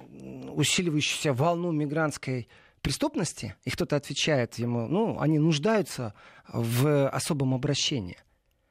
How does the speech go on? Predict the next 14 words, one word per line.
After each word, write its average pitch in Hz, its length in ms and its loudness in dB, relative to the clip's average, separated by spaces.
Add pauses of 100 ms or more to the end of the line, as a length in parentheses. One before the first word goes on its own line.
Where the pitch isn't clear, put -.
(160)
то 156 100 2
другой 170 360 4
улыбнется 170 560 -2
ему. 92 320 -10 (240)
Этот - 420 -4
разговор 160 560 2
и 147 40 2
табу, 165 500 -2
это 120 180 -4
слово 170 380 2
«табу». 131 640 -2 (1120)
Э, 117 1200 2 (460)
был 135 440 0
призыв, 143 600 -2